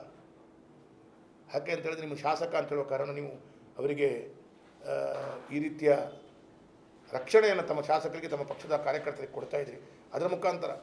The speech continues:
ಇವತ್ತು ನಮಗೆ ಬಹಳ ದುಃಖ, ಈ ರೀತಿಯ ಅಧಿಕಾರಿಗಳು ಸೂಸೈಡ್ ಮಾಡ್ಕೊಳ್ಳುವಂಥದ್ದು. ಈ ವಾಲ್ಮೀಕಿ ಹಗರಣದಲ್ಲಿ ಕೂಡ ಪಾಪ ಚಂದ್ರಶೇಖರ್ ಸೂಸೈಡ್ ಮಾಡ್ಕೊಳ್ಳಿಲ್ಲ ಅಂತ ಹೇಳಿದ್ರೆ, ಈ ಹಗರಣಗಳು, ಬ್ರಹ್ಮಾಂಡ ಭ್ರಷ್ಟಾಚಾರದ ಹಗರಣಗಳು ಬೆಳಕಿಗೆ ಬರ್ತಿಲ್ಲ.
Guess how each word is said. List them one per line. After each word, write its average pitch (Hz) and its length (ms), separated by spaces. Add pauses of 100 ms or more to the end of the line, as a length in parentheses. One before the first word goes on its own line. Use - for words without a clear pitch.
(320)
ಇವತ್ತು 151 200
ನಮಗೆ 165 240
ಬಹಳ 143 320
ದುಃಖ, 175 460
ಈ 156 100
ರೀತಿಯ 180 280
ಅಧಿಕಾರಿಗಳು 185 760
ಸೂಸೈಡ್ 190 280
ಮಾಡ್ಕೊಳ್ಳುವಂಥದ್ದು. 165 540 (300)
ಈ 143 60
ವಾಲ್ಮೀಕಿ 180 440
ಹಗರಣದಲ್ಲಿ 185 600
ಕೂಡ 240 200 (420)
ಪಾಪ - 200
ಚಂದ್ರಶೇಖರ್ 185 600
ಸೂಸೈಡ್ 170 380
ಮಾಡ್ಕೊಳ್ಳಿಲ್ಲ 165 440
ಅಂತ 143 140
ಹೇಳಿದ್ರೆ, - 400 (1900)
ಈ 151 60
ಹಗರಣಗಳು, 156 600
ಬ್ರಹ್ಮಾಂಡ 160 460
ಭ್ರಷ್ಟಾಚಾರದ 147 500
ಹಗರಣಗಳು 143 340
ಬೆಳಕಿಗೆ 139 280
ಬರ್ತಿಲ್ಲ. 135 280